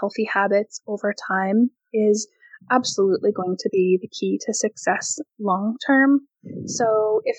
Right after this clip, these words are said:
they make little changes, they will build upon each other, and you will start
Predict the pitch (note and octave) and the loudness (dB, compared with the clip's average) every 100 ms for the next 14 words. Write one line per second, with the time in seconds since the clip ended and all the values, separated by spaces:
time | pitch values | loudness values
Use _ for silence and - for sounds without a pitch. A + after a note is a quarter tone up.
0 | - C4 C4 G#3 G#3 _ A3 A3+ A#3 A#3 | 0 2 2 0 -6 _ -2 0 0 -2
1 | - G3+ G3+ A3 C4+ D4 - _ - C4 | -6 -4 -2 0 0 0 -6 _ -2 0
2 | A#3 B3+ B3+ B3+ G#3 G3 - - F#3+ G3 | 2 0 2 0 0 -2 -4 -8 -8 -8
3 | - F#3+ F3+ F3 - G#3+ G#3 A3 G#3+ - | -4 -4 -2 -2 0 2 4 4 2 0
4 | - | -2